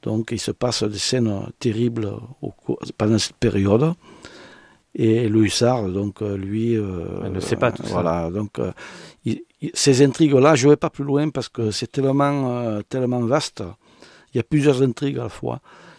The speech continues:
Speaker 1: Et naturellement, vous avez trois femmes dans le roman qui deviennent héroïnes, qui deviennent des héroïnes.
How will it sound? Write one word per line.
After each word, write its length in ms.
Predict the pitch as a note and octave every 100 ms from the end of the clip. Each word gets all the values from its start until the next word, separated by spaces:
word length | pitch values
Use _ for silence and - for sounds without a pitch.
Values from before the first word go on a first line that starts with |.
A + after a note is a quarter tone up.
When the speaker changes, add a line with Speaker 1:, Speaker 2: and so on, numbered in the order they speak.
| _ _ _
Speaker 1:
Et 320 | A#2+ A#2+ A#2 A2+ -
naturellement, 840 | C3+ D3+ - E3 D#3 C3+ C3 D3 A3+ - _ _ -
vous 160 | B2 B2+
avez 220 | B2 B2
trois 340 | - E3 F3+ D#3+
femmes 500 | - D#3 E3 G3+ A3+ _ _ A#2
dans 120 | B2+
le 60 |
roman 460 | C3 C3 A#2 B2 A3+ - _ _ _
qui 120 | - B2+
deviennent 320 | B2+ C3+ C#3
héroïnes, 560 | B2+ B2 B2+ C#3+ A2 - _ -
qui 120 | C3
deviennent 360 | B2 A2+ B2 C#3
des 180 | B2
héroïnes. 480 | C3 C3 C3 A2 A2